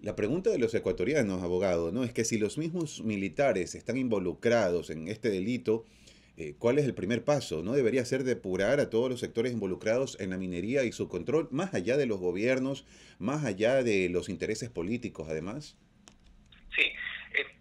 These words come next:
Speaker 2: por eso el, el, el error o la equivocación o el, o la mala administración está en cierta parte del sector público.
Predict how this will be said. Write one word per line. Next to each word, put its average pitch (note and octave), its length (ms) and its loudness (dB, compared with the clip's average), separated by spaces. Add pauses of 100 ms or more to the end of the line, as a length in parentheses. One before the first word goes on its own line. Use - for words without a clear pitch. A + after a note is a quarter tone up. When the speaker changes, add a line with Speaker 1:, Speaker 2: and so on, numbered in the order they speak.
(100)
Speaker 2:
por - 140 -4
eso D#3 120 -2
el, C#3+ 160 0 (220)
el, C3 320 -8
el B2+ 160 -2
error B2 380 -2
o C3 40 -2
la A#2+ 80 -4
equivocación A2 880 -6
o G2 140 -8
el, F#2 140 -8
o - 100 -10
la F#2+ 100 -6
mala G#2+ 220 -2
administración G#2 800 -8
está G2 280 -4
en G2 180 -12
cierta F#2+ 340 -8
parte G2 320 -2
del F2 120 -12
sector - 300 -10
público. F#2 560 -14